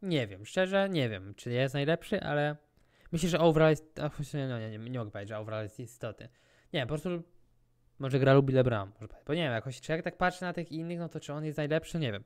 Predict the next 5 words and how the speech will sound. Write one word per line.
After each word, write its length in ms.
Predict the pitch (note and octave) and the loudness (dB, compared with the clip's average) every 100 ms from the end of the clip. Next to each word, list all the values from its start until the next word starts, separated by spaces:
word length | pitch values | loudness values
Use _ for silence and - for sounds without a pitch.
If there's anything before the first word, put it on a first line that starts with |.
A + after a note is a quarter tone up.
| - _ _ _ _ | -14 _ _ _ _
Może 180 | C3+ C#3+ | -2 4
rekord 500 | D3+ D3 - D3+ D#3 | 6 6 4 0 0
drużyny 340 | C#3 C3 C3+ C3+ | -4 -2 0 0
pomaga 320 | C3 C3 C3+ | 2 2 2
dużo. 320 | C3 B2+ C#3+ | 2 4 2